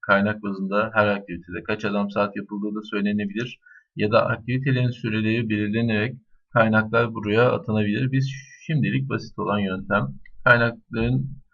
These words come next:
e, adam saatlerine bakmaksızın aktivite sürelerini belirleyerek örneğin bu aktivitelerin iki, üç,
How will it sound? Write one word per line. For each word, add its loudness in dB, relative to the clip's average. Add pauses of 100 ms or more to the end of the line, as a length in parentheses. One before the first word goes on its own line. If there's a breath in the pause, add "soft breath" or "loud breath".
(280)
e, 2
adam 2
saatlerine 2
bakmaksızın 2
aktivite -2
sürelerini -2
belirleyerek -6 (320)
örneğin -2 (200)
bu 4
aktivitelerin 0 (1300)
iki, -8 (540)
üç, -8